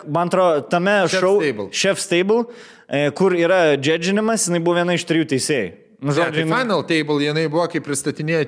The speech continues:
Speaker 2: Čilę.
Speaker 1: Ne, nebuvo Čilės.
Speaker 2: Ai, gal-
Speaker 1: Jinai amerikoniškam šou dalyvavo,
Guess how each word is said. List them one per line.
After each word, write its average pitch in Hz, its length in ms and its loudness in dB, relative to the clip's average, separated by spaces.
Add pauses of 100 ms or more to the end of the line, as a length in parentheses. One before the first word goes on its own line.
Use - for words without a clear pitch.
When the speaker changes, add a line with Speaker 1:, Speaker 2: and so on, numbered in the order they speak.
(280)
Speaker 2:
Čilę. 156 520 -2
Speaker 1:
Ne, 135 260 0
nebuvo 131 280 0
Čilės. 104 320 -2 (160)
Speaker 2:
Ai, 117 140 -6
gal- 131 100 0
Speaker 1:
Jinai 180 560 0
amerikoniškam 175 760 0
šou 131 240 0
dalyvavo, 98 380 0